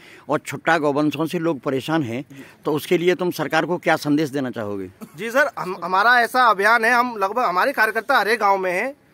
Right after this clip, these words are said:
Speaker 2: तो धीमे धीमे जो जो लोग हमारे पास अभी जो हमारे कार्यकर्ता हैं वो यहाँ आएंगे, सबकी सूचना यहाँ देंगे और हमने बजरंग दल की तरफ से हर एक गांव का एक प्रमुख बनाया है जो प्रशासन की सहायता करेगा अगर प्रशासन तैयार है तो। हम तैयार हैं कंधे से कंधा मिलाकर चलने के लिए।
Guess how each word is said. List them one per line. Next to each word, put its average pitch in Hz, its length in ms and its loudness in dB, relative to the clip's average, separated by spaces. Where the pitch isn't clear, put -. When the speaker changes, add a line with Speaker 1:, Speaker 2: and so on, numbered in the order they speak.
Speaker 2:
तो 233 100 0
धीमे 220 280 -2
धीमे 247 260 2
जो 233 200 0
जो 269 100 2
लोग 262 240 4
हमारे 196 260 0
पास 233 280 2
अभी 226 220 -2
जो 233 80 0
हमारे 202 200 0
कार्यकर्ता 214 500 0
हैं 226 80 2
वो 240 140 -2
यहाँ 214 160 4
आएंगे, 208 240 0
सबकी 233 320 -6
सूचना 240 320 -4
यहाँ 208 180 2
देंगे 214 240 -2
और 277 80 2
हमने 220 460 2
बजरंग 247 340 2
दल 277 160 2
की 262 80 -6
तरफ 226 280 -4
से 202 160 -6
हर 208 120 2
एक 285 140 4
गांव 240 240 4
का 277 140 4
एक 285 120 4
प्रमुख 285 300 2
बनाया 240 360 6
है 269 140 6
जो 302 280 2
प्रशासन 254 640 -2
की 294 140 -8
सहायता 226 340 2
करेगा 254 440 4
अगर 277 100 2
प्रशासन 226 640 -2
तैयार 214 380 0
है 220 140 -6
तो। 156 260 -10
हम 254 120 2
तैयार 262 400 4
हैं 269 200 6
कंधे 214 480 -2
से 254 100 0
कंधा 226 300 0
मिलाकर 196 300 -2
चलने 208 340 -4
के 190 100 -6
लिए। 165 220 -10